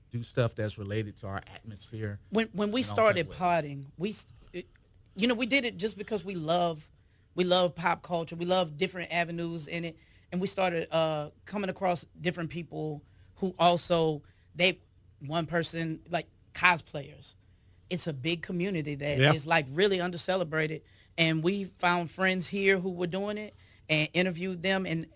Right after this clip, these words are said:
Speaker 2: and it's kinda given, it, it's put a little gas in their tanks. And I love that aspect of it. We partner with and, and, and work with other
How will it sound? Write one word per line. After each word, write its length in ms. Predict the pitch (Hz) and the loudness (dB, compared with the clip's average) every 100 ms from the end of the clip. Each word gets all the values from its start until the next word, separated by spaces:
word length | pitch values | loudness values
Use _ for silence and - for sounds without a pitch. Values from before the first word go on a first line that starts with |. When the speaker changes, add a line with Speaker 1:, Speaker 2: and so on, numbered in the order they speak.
| - | -2
Speaker 2:
and 320 | 160 156 151 151 | 2 2 0 -2
it's 140 | 156 | -4
kinda 260 | - 170 160 | 0 0 0
given, 460 | 151 165 170 165 - - _ - _ | -2 -2 -2 -6 -12 -20 _ -20 _
it, 160 | 165 151 | -6 -4
it's 180 | 156 147 | -6 -6
put 240 | - 202 | -2 0
a 20 | 175 | 4
little 180 | 175 | 4
gas 480 | 156 170 175 175 - - - - | 4 4 4 0 -4 -18 -20 -8
in 100 | 185 | 0
their 140 | 208 196 | 0 2
tanks. 380 | 170 147 139 | -2 -4 -6
And 280 | - 160 160 - - - - - | -2 -2 -2 -10 -20 -20 0 4
I 80 | |
love 280 | 190 190 202 | 6 6 4
that 240 | 185 180 170 | 2 2 2
aspect 460 | 180 - 185 185 | 0 0 -4 0
of 160 | 190 185 | 0 0
it. 180 | 190 - _ _ _ _ _ _ _ - | -6 -10 _ _ _ _ _ _ _ -6
We 160 | 151 208 | -2 -2
partner 600 | - - 196 165 160 156 | -2 2 2 2 0 -2
with 400 | 143 143 151 147 - _ _ - | -4 -4 -4 -4 -8 _ _ 0
and, 160 | 190 185 | 0 2
and, 240 | 196 185 - | 0 -2 -2
and 160 | 175 180 | 0 2
work 220 | 190 202 156 | 2 0 0
with 360 | 180 175 - _ _ 175 | 0 0 -4 _ _ 2
other 560 | 180 175 175 170 160 | 2 4 4 2 -2